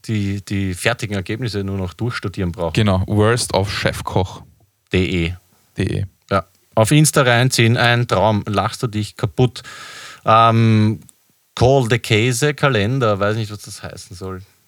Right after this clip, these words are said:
Speaker 1: Das ist mir irgendwie im Kopf, äh, hängen geblieben von der Vorbesprechung. Nix wert?
Speaker 2: Ja, oh ja, es gibt, ähm, also ich hab mich vertippt, das heißt eigentlich Cold Case Kalender und so habe ich in der Zeitung gelesen, dass in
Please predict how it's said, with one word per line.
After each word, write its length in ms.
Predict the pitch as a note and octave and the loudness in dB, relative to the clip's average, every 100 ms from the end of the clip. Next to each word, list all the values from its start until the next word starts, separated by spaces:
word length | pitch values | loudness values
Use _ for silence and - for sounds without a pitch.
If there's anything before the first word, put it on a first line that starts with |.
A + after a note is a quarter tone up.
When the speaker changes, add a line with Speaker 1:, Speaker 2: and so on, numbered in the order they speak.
| _ _ _ | _ _ _
Speaker 1:
Das 160 | F#2 | -14
ist 160 | - A2+ | -12 -8
mir 100 | A2+ | -6
irgendwie 180 | G#2+ G#2+ | -6 -6
im 100 | G#2 | -8
Kopf, 420 | - - - - | -10 -14 -16 -10
äh, 340 | G#2+ G2 G2+ - A2+ _ | -8 -6 -8 -12 -18 _
hängen 240 | B2+ F3+ | -2 0
geblieben 340 | D3+ A2+ G#2+ F#2+ | 0 0 -2 -2
von 160 | - | -4
der 100 | F#2+ | -6
Vorbesprechung. 640 | F#2 G2 F#2+ - F#2+ F#2 F#2 _ _ _ _ _ - | -4 -4 -6 -6 -8 -8 -14 _ _ _ _ _ -4
Nix 160 | C#3+ | -2
wert? 220 | D#3+ F#3+ - _ _ _ - - | 0 0 -2 _ _ _ -18 -6
Speaker 2:
Ja, 220 | A2 G#2+ C3+ | 0 0 2
oh 140 | A#2+ | 2
ja, 80 | B2+ | 2
es 160 | G#2 | 0
gibt, 260 | - C#3 - | -2 -2 -2
ähm, 340 | A2 G#2+ G#2 - _ | 0 2 0 -4 _
also 160 | G#2+ A2+ | -2 -2
ich 100 | G#2 | -2
hab 60 | |
mich 80 | G#2+ | -2
vertippt, 320 | G#2 - A2 | -2 -2 -2
das 80 | F#2+ | -2
heißt 160 | G2+ G#2+ | 0 0
eigentlich 180 | G#2 | -2
Cold 300 | - A2 A#2+ - | 0 0 0 0
Case 260 | F#2+ F#2 | -2 0
Kalender 340 | - F#2+ F#2+ G#2 | 0 0 2 0
und 100 | G#2 | 0
so 60 | |
habe 80 | G2+ | 0
ich 60 | G#2 | 0
in 40 | |
der 100 | G#2 | 0
Zeitung 340 | - F2+ A2 | 0 0 0
gelesen, 580 | G#2 G#2 G2 G2 A2+ A2 | -2 0 0 0 -2 -2
dass 420 | G2 F#2+ F#2 - - | 0 0 0 -2 -4
in 500 | G2+ F#2 F#2 F#2 | -2 0 0 -2